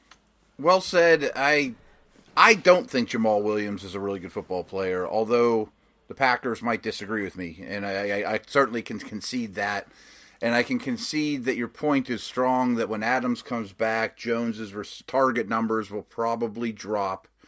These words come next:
But the rest of the receivers and tight ends on that team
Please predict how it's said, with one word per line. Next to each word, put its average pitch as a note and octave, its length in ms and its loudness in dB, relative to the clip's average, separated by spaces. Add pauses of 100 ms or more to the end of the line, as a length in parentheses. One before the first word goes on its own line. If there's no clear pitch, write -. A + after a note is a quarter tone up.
(580)
But C#3 160 6
the C3+ 160 0
rest G#3 300 2
of C#4+ 40 -10
the F#3+ 80 2
receivers C#3+ 640 -2
and G2+ 100 -6
tight B2+ 220 0
ends B2+ 220 0
on G#2 100 -2
that G2+ 220 -6
team G2+ 500 -8